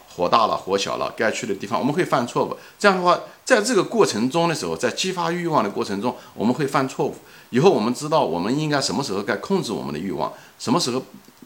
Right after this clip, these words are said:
不该控制我们的欲望，都可以。比方说你，你人都结了婚了，对吧？你一个婚姻，你这时候你就应该控制你的欲望，你不能讲老是追求另外一个女人，因为最后的结果很可能你离婚，你的孩子受损失，你，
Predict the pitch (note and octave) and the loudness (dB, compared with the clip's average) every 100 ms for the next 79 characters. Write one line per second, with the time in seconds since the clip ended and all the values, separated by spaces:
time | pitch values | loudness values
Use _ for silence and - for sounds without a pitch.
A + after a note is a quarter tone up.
0 | - - F3+ D3+ - G2 E2+ D2 A1 G1+ | -18 -6 2 2 2 -6 -6 -8 -8 -8
1 | D2 C2 - - A#3 D4+ - - D3 G3 | -8 -8 -6 0 0 0 -6 -2 2 2
2 | G#3 G#3 A2+ - G#2+ A2 F#2+ A2+ D#3 C#3 | 2 0 0 -2 -2 -2 -2 0 0 0
3 | G2+ A#2+ B2 A#2+ G2 - A2+ G#2+ B2+ A#2 | 0 0 0 -4 -4 -6 -4 -2 -2 -2
4 | B2+ B2+ - - - - F3 B3 - C3 | 0 -2 -4 -14 -16 -4 -2 0 2 2
5 | G#2 D3 C3 - G3+ C3+ F2 C#2+ C2+ F2 | 0 0 -2 -2 -2 -2 -2 -6 -6 -6
6 | B1 G2+ C3+ B2+ G#2+ F#2 - G2 B2 G#2+ | -4 -2 0 0 0 -2 -4 -4 -8 -6
7 | G2+ A2+ G#2+ D#2 - - - - - E3+ | -4 -2 -2 -2 -8 -16 -20 -20 -4 0
8 | E3+ G#3+ G3+ D3+ C3+ G#2+ A2+ A2 F#2+ E2+ | 4 6 6 4 4 4 2 0 -2 -2
9 | E2 F#2 F#2+ A2 E2 - - E2 A2+ G#2+ | -4 -4 -4 -4 -6 -6 -4 -4 -4 -6
10 | F#2+ - G#1+ - - - - - G2 | -6 -6 -8 -10 -10 -14 -18 -4 0